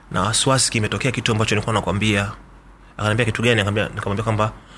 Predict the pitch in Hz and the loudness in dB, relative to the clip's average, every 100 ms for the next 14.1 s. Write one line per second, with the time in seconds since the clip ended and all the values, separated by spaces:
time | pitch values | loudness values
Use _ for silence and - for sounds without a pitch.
0 | - - - 113 117 135 135 - - - | -20 -20 -10 0 4 6 4 2 -14 -20
1 | - - - - - - - - - - | -20 -20 -20 -20 -20 -20 -20 -20 -20 -20
2 | - - - - - - 127 131 151 139 | -20 -20 -20 -20 -20 -4 2 4 6 4
3 | 113 127 135 147 131 120 127 143 120 110 | 4 4 6 6 4 4 4 6 4 4
4 | 143 123 107 127 117 104 92 - - - | 6 6 6 4 4 2 0 -10 -10 2
5 | 156 131 117 110 117 117 101 - - - | 4 6 4 4 4 4 0 -4 -16 -20
6 | - - 131 190 262 247 - - - - | -20 -2 2 4 4 2 -6 -18 -20 -20
7 | - - - - 110 104 107 104 110 110 | -20 -20 -20 -6 -2 2 2 4 2 0
8 | 101 - 98 92 - - 113 107 127 117 | -4 -2 -2 -2 -4 0 0 2 0 0
9 | 104 - 143 110 104 - - - - 90 | -4 0 0 0 -4 -14 -20 -20 -8 0
10 | 95 101 - 104 127 110 101 - - 95 | 2 2 2 0 2 2 2 0 0 2
11 | 104 170 123 104 92 85 82 90 - - | 4 4 4 4 2 2 -4 -12 -14 -20
12 | - - - - - - - - - - | -20 -20 -20 -20 -20 -20 -20 -20 -16 -2
13 | 98 104 98 104 160 131 123 - 151 139 | 2 4 4 4 6 6 4 4 4 6
14 | - | 4